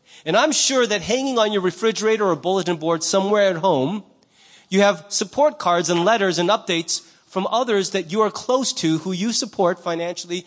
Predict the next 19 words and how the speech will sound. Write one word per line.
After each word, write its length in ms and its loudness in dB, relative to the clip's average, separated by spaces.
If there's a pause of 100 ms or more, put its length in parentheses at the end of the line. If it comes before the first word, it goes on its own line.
(200)
or 120 -2
through 200 -4
prayer. 440 -10 (1160)
I 80 2
want 140 2
to 60 0
suggest 480 -2
to 100 -2
you 240 -2 (260)
some 240 -4
practical 760 -2
ways 520 -2 (260)
you 220 -2
can 320 -2 (160)
really 480 -2
support 600 -2 (400)
and 100 -2
sustain 480 -2
them. 200 -4